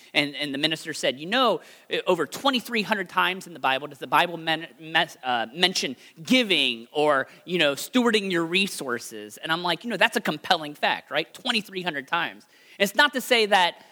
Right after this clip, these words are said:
then giving, stewardship, these things aren't important,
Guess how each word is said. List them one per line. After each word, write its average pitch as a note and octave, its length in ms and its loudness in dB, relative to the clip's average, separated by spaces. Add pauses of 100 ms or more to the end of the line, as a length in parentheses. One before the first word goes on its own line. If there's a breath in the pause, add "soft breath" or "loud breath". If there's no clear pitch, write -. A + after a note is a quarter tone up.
(140 loud breath)
then F3 420 0
giving, B3 320 2
stewardship, A#3+ 540 -2
these A3 180 -2
things G3+ 460 -2
aren't F3+ 380 2 (400 soft breath)
important, E3+ 840 -2